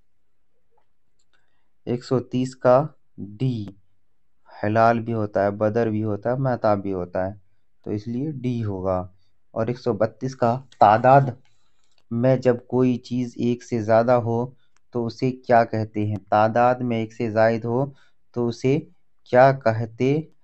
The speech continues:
हैं? तो वाहिद, मुज़क्कर, जमा। तो इसका सही ऑप्शन है कि तादाद में अगर ज़्यादा हो एक से तो उसको बोलते हैं, हैं, जमा। बत्तीस का सी,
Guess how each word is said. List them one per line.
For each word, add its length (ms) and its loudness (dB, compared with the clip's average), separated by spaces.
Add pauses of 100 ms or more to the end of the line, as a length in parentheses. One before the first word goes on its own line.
हैं? 440 -2 (540)
तो 80 -4
वाहिद, 420 4 (160)
मुज़क्कर, 640 -4
जमा। 420 0 (600)
तो 40 -6
इसका 320 0
सही 340 -2
ऑप्शन 560 -2
है 260 2 (640)
कि 200 2 (140)
तादाद 580 4
में 180 -2
अगर 280 -2
ज़्यादा 400 2
हो 260 2
एक 240 -2
से 240 -2 (500)
तो 140 -2
उसको 420 -4
बोलते 560 -4
हैं, 380 -4 (480)
हैं, 240 -4 (340)
जमा। 460 0 (840)
बत्तीस 640 -4 (920)
का 180 0 (640)
सी, 420 -8